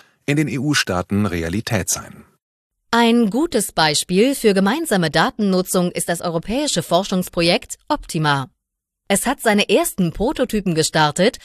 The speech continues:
Speaker 2: um mit Hilfe von K I und Patientendaten die beste Krebstherapie zu ermitteln. Die Initiative,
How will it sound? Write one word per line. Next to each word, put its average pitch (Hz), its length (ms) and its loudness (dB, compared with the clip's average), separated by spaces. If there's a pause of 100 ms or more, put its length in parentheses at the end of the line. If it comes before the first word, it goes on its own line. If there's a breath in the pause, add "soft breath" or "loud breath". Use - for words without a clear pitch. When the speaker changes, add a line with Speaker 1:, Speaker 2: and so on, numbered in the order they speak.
(120)
Speaker 2:
um 240 140 2
mit 240 140 4
Hilfe 285 340 -2
von 170 240 0
K 165 200 0
I 262 260 -2
und 180 240 0
Patientendaten 180 960 0 (220 loud breath)
die 165 100 -2
beste 262 420 0
Krebstherapie 190 800 -2
zu - 140 -2
ermitteln. 156 500 -2 (680)
Die 247 240 0
Initiative, 240 1040 0